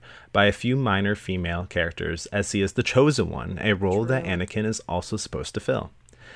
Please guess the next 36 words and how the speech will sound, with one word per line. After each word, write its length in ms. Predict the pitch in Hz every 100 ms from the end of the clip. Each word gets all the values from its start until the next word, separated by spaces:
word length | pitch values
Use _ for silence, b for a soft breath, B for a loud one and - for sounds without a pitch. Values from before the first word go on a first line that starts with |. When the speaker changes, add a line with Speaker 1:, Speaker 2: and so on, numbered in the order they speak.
| B -
Speaker 1:
There's 140 | 151
also 220 | 196 190
the 60 | 135
fact 240 | - 90
that 120 | - -
Anakin 480 | 98 101 117 104
did 200 | 107 127
save 340 | - 117 127 123
them 180 | 82 87
from 180 | 95
being 240 | 90 90 98
stranded 480 | - 95 85 85 85
on 140 | 87
Tatooine, 640 | 87 87 123 95 85 95 B B B -
and 180 | 131
Padme, 460 | 127 123 127 87 87 - B B -
being 280 | 104 101
young 180 | 92 87
at 80 | 87
the 80 | 110
time, 400 | - 85 98 113
cannot 400 | - 123 127 156
separate 560 | - 135 131 120 92 90
the 100 | -
feeling 340 | - 104 101 92
of 180 | 92
love 360 | 95 98 113 - -
from 220 | - 107
the 80 | 95
feeling 320 | 104 98 98
of 120 | 104
gratitude 680 | 98 98 113 101 73 76 -
for 240 | - 98
saving 420 | - 98 90 101 107 -
her 120 | 127
life 380 | 98 82 80